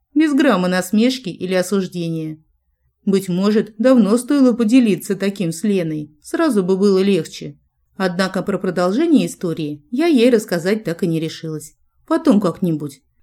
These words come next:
если мне ещё порция дружеской помощи понадобится или совет.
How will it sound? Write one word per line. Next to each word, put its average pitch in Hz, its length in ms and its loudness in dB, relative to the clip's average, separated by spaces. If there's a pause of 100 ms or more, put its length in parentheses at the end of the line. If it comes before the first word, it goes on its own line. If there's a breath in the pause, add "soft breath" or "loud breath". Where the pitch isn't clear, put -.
(100)
если 294 300 2
мне 330 200 6
ещё 349 260 0
порция - 460 -2
дружеской 202 500 0
помощи 262 400 2
понадобится 175 720 -4
или 269 260 0
совет. 156 480 -6